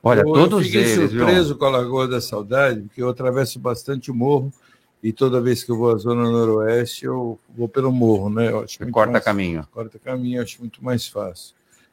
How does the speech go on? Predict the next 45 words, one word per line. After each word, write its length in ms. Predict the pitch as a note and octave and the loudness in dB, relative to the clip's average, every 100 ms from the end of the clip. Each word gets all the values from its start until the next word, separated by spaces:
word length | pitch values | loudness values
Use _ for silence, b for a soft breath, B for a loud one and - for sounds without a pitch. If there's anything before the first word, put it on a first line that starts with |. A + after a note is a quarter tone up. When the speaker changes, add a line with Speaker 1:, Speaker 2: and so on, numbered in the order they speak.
| _ | _
Speaker 2:
E 320 | A#2+ B2 B2 B2 | -6 -2 0 2
a 80 | |
Lagoa 300 | B2+ B2 C3+ | 2 4 2
da 160 | C3+ B2+ | 2 2
Saudade, 720 | - C#3+ C3 C#3+ D3 D3 D3+ | 0 0 4 4 4 2 2
recentemente 680 | C#3 B2+ D3 B2+ C3+ D3+ D#3+ | 2 0 -4 -6 -6 -6 -2
eu 320 | D#3 D#3+ C#3+ - | -2 -4 -8 -8
fui 180 | D3+ | -2
à 80 | D#3 | -2
noite 560 | D#3 D3 D3+ C#3 - A#2+ | 0 2 2 2 -4 -4
lá 240 | A2 G#2+ | -2 -2
pro 160 | - A#2 | -4 -4
lado 160 | A2+ | -4
da 80 | A2+ | -4
Zona 240 | G#2+ A2+ A2 | -4 -4 -4
Noroeste, 640 | A2 A2+ C#3+ D#3 - _ _ _ _ _ _ | -2 -2 -2 -2 -6 _ _ _ _ _ _
e 100 | A#2+ | -10
tá 220 | A#2 D3+ D3 | -2 0 2
muito 520 | B2+ C3+ E3 D#3+ B2 | 0 2 2 0 -6
claro, 440 | - A2+ A2 G2+ | -6 -4 -4 -4
a 20 | |
iluminação 640 | A2+ B2 B2 A#2 A2 B2 A#2+ | -4 -2 -2 -2 -4 -6 -6
muito 280 | C3+ A#2+ | -6 -10
boa, 360 | A2 A2+ C3 C3 | -8 -4 -4 -4
tá 100 | A#2+ | -8
de 100 | A#2+ | -10
parabéns 500 | - C3 A#2 A#2+ A2+ | -6 -4 -4 -4 -6
realmente 400 | A2 A2+ A2 - | -6 -8 -10 -14
a 20 | |
prefeitura, 720 | - G2+ G#2+ G2+ - A#2+ C3 - _ _ _ _ _ _ | -20 -18 -16 -16 -10 -8 -8 -14 _ _ _ _ _ _
porque 760 | A2+ A2 - A#2 A#2+ A#2 A2+ A2+ | -8 -6 -4 0 2 2 0 -4
está 260 | G#2+ - A#2 | -6 -6 -8
bem 280 | G2 D#3+ E3+ | -2 -2 -2
claro 440 | C3 C3 D#3 D#3+ | 0 2 4 2
mesmo, 540 | C#3 A2+ B2+ G#2 G2 | 0 0 0 -2 -6
a 40 | G#2+ | -4
luz, 440 | A2 B2+ C3+ A2 | -2 -2 -4 -4
né, 240 | B2+ A#2+ G#2+ | -4 -4 -6
os 160 | - | -8
postes 440 | - B2+ A#2+ - - | -2 0 0 -4 -12
pequenos 560 | A#2 A2 C3 C#3 A#2+ | -12 -8 -8 -6 -8
com 160 | - A2+ | -8 -6
lâmpadas 440 | A#2 A2+ A2 G#2+ | -6 -6 -6 -6
de 100 | G#2 | -8
led 520 | G2+ B2 D3+ B2+ - | -2 0 0 -2 -14